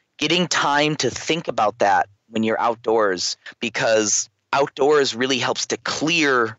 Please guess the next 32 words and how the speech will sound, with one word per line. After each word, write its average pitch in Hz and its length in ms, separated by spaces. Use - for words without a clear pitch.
all 131 180
the 127 180
other 113 160
things 101 240
around 98 340
us. - 260
I 104 120
know 117 160
we've 113 260
probably 117 340
all 101 180
tried 104 420
to 98 80
do 104 160
something, 98 540
like - 100
sit - 220
down 120 300
and 101 160
do 117 160
a 104 60
task, - 440
but 101 140
there's 101 160
so 156 200
many 143 280
other 123 160
things 123 500
that 107 140
are 107 100
going 113 320
on 110 380